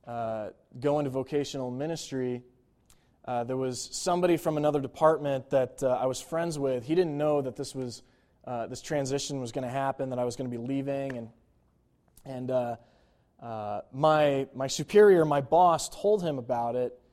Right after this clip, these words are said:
that, "Hey, like, Rob's gonna be leaving. I don't know if you know that." And, uh, Jim, his name is, he, he basically was like, "You know, I could totally see that. You know, that's, I could really see that. Like, that seems like that could be really,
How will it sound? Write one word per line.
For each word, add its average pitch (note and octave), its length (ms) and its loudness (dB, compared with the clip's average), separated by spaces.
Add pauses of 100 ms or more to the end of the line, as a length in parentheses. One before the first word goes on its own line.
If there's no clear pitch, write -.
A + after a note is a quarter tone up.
(200)
that, C3 240 0
"Hey, F3+ 180 2
like, A#2+ 200 2
Rob's C3 280 -2
gonna C#3 140 -6
be B2+ 80 -4
leaving. B2+ 320 -4
I A#2+ 80 -8
don't A#2+ 80 -6
know A#2+ 80 -8
if A2+ 140 -14
you A#2+ 60 -8
know C3 240 2
that." A2+ 360 -4 (460)
And, B2 320 -4
uh, A2+ 480 -2 (320)
Jim, D3 400 -2
his B2+ 140 -6
name C#3 240 -4
is, B2+ 200 -6
he, C3 320 -6
he B2 100 -10
basically C3+ 520 -4
was A#2+ 240 -8
like, A2+ 260 -4
"You C#3 100 -12
know, C#3 380 -6 (1200)
I C#3 60 -20
could E3 140 -8
totally C#3+ 320 -2
see A#2+ 240 -8
that. G2+ 320 -8 (1160)
You B2+ 80 -12
know, A#2+ 340 -8
that's, C#3+ 220 -6 (280)
I C#3 60 -14
could B2 140 -12
really C3+ 280 0
see C3+ 260 -6
that. A2 320 -4
Like, A#2 200 -8
that B2 160 -4
seems C3 280 -10
like A#2 160 -6
that A#2+ 200 -6
could A#2+ 140 -14
be A#2 380 -8
really, A2+ 480 -8